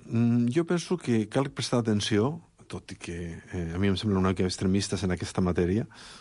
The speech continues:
o molt, eh, cal prestar atenció a, al posicionament de Ciutadans en aquesta matèria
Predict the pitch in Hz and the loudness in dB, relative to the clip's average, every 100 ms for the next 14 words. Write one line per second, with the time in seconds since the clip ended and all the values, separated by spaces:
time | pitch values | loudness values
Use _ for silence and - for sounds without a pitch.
0 | - _ _ 101 90 92 131 - - - | -20 _ _ 0 2 2 0 -6 -18 -14
1 | - - - - 107 104 104 101 101 - | -14 -14 -16 0 4 4 4 4 2 -2
2 | - 120 117 117 127 123 113 - 120 147 | -2 0 0 0 0 2 0 2 2 0
3 | - 101 98 98 98 101 107 104 127 110 | -2 0 2 2 2 0 0 0 0 0
4 | 120 107 107 131 123 117 98 98 113 110 | 2 4 4 2 0 0 2 2 2 0
5 | 95 95 98 87 95 98 113 | -2 -2 -2 0 0 2 2